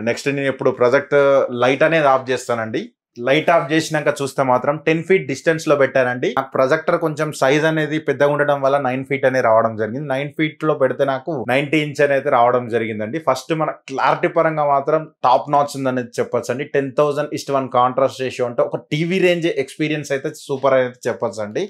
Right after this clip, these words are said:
నాకు ఎక్స్పీరియన్స్ పరంగా మాత్రం కాంట్రాస్ట్ రేషియో లెవెల్స్ కానీ టెన్ థౌజండ్ is to one కాంట్రాస్ట్ రేషియో అంటే మాత్రం exactly అంటే exactly ఉన్నాయని చెప్పొచ్చండి. ఎందుకంటే అక్కడ కలర్ మనకు అర్థమైపోతుంది.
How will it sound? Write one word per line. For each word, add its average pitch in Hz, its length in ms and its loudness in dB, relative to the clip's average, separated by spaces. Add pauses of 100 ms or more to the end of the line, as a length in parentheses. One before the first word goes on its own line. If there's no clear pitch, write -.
(240)
నాకు 127 220 0
ఎక్స్పీరియన్స్ 165 520 0
పరంగా 151 340 2
మాత్రం 147 240 2 (160)
కాంట్రాస్ట్ 135 460 2
రేషియో 143 300 0
లెవెల్స్ 127 380 0
కానీ 123 280 -4
టెన్ 127 220 -6
థౌజండ్ 139 340 0
is - 160 -16
to 131 80 -2 (340)
one 123 100 -6 (120)
కాంట్రాస్ట్ 123 420 0
రేషియో 117 240 -4
అంటే 110 220 -4
మాత్రం 110 200 -4 (120)
exactly 127 640 -2
అంటే 127 200 -2
exactly 110 440 -4
ఉన్నాయని 107 360 -10
చెప్పొచ్చండి. 101 500 -8 (140)
ఎందుకంటే 151 400 2
అక్కడ 160 100 2 (140)
కలర్ 151 240 4 (100)
మనకు 147 240 2
అర్థమైపోతుంది. 127 800 0